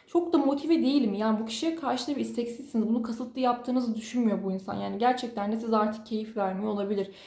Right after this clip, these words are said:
Artık gerçekten tadınız kaçmış olabilir bu durumla alakalı. Yani şu anki enerji seviyenizle bu kişiyle eskiden belki tatmin olduğunuz şeylerle de artık olmayacak olacağınızı,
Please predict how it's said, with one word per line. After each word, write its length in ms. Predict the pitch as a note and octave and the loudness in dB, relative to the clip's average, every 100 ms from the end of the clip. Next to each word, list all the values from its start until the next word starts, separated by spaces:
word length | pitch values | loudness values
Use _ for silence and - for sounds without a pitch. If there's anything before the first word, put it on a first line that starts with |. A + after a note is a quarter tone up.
| - - | -20 -8
Artık 360 | G#3 A3 A3 G#3+ | -4 -2 -2 0
gerçekten 540 | A3 A3+ A3 G#3+ A3 | 0 0 -4 -2 -2
tadınız 420 | A3+ G3+ A3 - | -2 0 -2 -2
kaçmış 360 | G3+ - A#3+ - | -6 -6 -6 -4
olabilir 560 | G3+ G3 G3 A3 A3 | -2 -2 2 2 2
bu 80 | G3 | 0
durumla 280 | G3 F#3+ F#3 | -2 -2 -2
alakalı. 580 | F#3+ F#3+ - A3+ A3 - - - - | -4 -4 -6 -8 -8 -10 -14 -18 -2
Yani 200 | G#3 G#3 | 0 0
şu 160 | - C4+ | 2 4
anki 260 | C4 C4 | 4 2
enerji 360 | A#3+ A#3+ B3 B3+ | 2 2 0 -2
seviyenizle 680 | - B3+ B3 C#4 B3+ A3+ A3+ | -2 0 2 0 2 0 0
bu 80 | |
kişiyle 360 | - - C4+ B3 | -4 -6 -2 0
eskiden 640 | - - A3+ C#4 D4 C4+ | -2 -4 2 4 4 4
belki 240 | A#3 A3+ - | 2 0 -4
tatmin 320 | A3+ A3+ B3+ | -6 -2 -2
olduğunuz 340 | A#3+ A#3+ A3+ | 0 0 -2
şeylerle 380 | A3+ A3 A3+ A#3 | 0 2 2 2
de 40 | |
artık 340 | G#3+ G#3 A3 - | 0 0 -4 0
olmayacak 520 | A3 A3+ A3 G#3+ - | 4 8 6 4 -2
olacağınızı, 680 | G#3 G#3 G3+ G3+ G3 A3+ | -4 -2 -2 -4 -4 -4